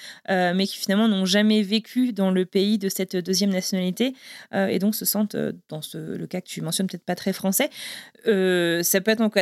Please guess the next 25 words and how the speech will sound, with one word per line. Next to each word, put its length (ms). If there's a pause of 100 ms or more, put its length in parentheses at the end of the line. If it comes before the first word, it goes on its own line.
(180)
en 100
tout 120
cas 140
très 300
intéressant 540
à 60
explorer 560 (200)
si, 440
euh, 160
vous 200
connaissez, 500
euh, 100
des 140
gens 160
qui 220
se, 440 (460)
s'identifient, 920
euh, 260
ou 140
qui 180
se, 340
sont 200
intéressés 480
par, 240
euh, 340